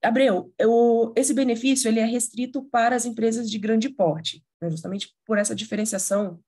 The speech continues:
de preço que, que o grande porte paga, a gente incluiu benefícios diferenciados.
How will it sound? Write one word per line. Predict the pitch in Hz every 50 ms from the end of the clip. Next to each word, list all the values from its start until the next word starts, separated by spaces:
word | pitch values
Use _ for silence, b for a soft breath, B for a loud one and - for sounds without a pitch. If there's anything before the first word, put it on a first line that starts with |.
| _ _ _
de | 165
preço | 160 - 175 190 190 - - -
que, | - - 170 160 160 151 -
que | - - 151
o |
grande | 151 165 170 165 165
porte | 165 - 165 165 165 -
paga, | - _ 208 220 233 220 185 175 160 165 - _ _ _ _ _ _ _ _ - -
a | 180 180
gente | 180 190 190 202 - - 214 208 208 - 208
incluiu | 214 208 214 202 214 233
benefícios | 208 220 226 220 226 220 - 220 247 254 - 262 226
diferenciados. | 240 233 - - 220 220 226 220 - 294 233 160 151 151 156 160 160 - - -